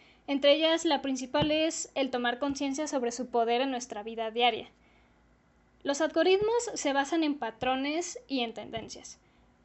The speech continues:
Lo que evidencia el funcionamiento de estos algoritmos es que las redes sociales, tal vez unas más que otras, acceden a la información de sus usuarios y la guardan para identificar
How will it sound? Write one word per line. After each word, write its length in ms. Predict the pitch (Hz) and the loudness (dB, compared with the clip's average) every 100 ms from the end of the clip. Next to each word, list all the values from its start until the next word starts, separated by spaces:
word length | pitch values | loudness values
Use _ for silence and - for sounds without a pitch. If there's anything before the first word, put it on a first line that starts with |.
| _ | _
Lo 160 | 262 269 | -2 2
que 120 | 269 | 2
evidencia 420 | 277 294 330 381 | 4 4 6 4
el 80 | 359 | 4
funcionamiento 800 | 349 320 294 277 285 294 262 226 | 2 0 0 0 2 2 0 -2
de 100 | 226 | -4
estos 240 | - 294 | -6 -6
algoritmos 640 | 311 330 339 294 269 285 - _ - | -2 2 2 2 0 -4 -10 _ -4
es 160 | 262 | -4
que 80 | - | 0
las 180 | 247 - | -2 0
redes 220 | 285 339 | 0 0
sociales, 720 | 339 277 269 247 214 233 - _ _ _ | 0 0 2 2 2 -10 -18 _ _ _
tal 140 | 262 254 | 0 0
vez 180 | 254 | -2
unas 220 | 269 269 262 | 0 -2 -2
más 180 | 254 | -4
que 120 | - 269 | -2 -4
otras, 400 | 254 247 254 - - _ _ _ _ | -2 -6 -6 -12 -20 _ _ _ _
acceden 480 | 262 262 302 294 339 | -2 0 2 4 6
a 80 | 339 | 4
la 60 | |
información 560 | 294 277 247 233 277 269 | 2 0 -2 -4 -4 -2
de 80 | 285 | -2
sus 220 | 277 254 | -6 -8
usuarios 640 | 233 285 285 285 311 - - | -8 2 2 4 0 -4 -6
y 100 | 269 | -2
la 140 | 254 233 | 2 2
guardan 400 | 247 240 262 285 | 2 2 0 -2
para 220 | 269 240 | 0 0
identificar 680 | 233 240 247 247 247 254 | 0 -4 -6 -6 -2 -2